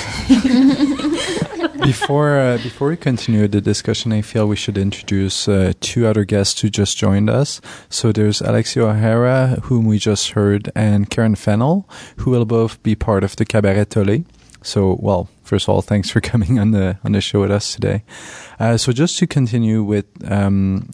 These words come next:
Speaker 2: with the difficulties in getting grants. Um, so, uh, this year, Studio three oh three is going through, um, the year without having received, uh, one of its most important,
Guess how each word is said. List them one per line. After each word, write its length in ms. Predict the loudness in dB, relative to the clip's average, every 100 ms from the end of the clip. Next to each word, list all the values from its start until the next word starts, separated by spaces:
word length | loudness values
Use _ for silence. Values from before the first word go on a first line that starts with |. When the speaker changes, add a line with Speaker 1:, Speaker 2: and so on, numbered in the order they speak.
| -10
Speaker 2:
with 500 | -2 0 0 -8 -14 -20 -20 -20 -20 -20 -20 -20 _
the 100 | -2
difficulties 720 | 2 2 0 2 2 2 -2
in 100 | 0
getting 360 | 0 0 0 0
grants. 580 | 0 0 0 -2 -4 -2
Um, 540 | 0 2 2 0 -2 -8 _ _ _ _ _ _ _ _
so, 440 | -4 0 2 0 -4 -16 -4
uh, 140 | -2
this 320 | 0 0 0
year, 320 | 0 2 0 0
Studio 400 | -4 -2 0 -2
three 200 | 0 -2
oh 40 |
three 240 | -2 -2 -2
is 120 | 0
going 280 | 0 2 0
through, 580 | -4 -2 0 2 -2 -6 _ -20 -20 _ -4
um, 880 | 0 2 2 2 2 0 -2 -4 -12 _ -10
the 200 | -2 0
year 440 | 2 2 2 2
without 400 | 0 0 0 0
having 300 | 0 0 2
received, 640 | 0 -2 0 0 0 -4 -2
uh, 220 | 0 0 -4
one 260 | -2 0 0
of 140 | 0
its 180 | -4 0
most 220 | 0 0
important, 640 | 0 2 2 2 -2 -10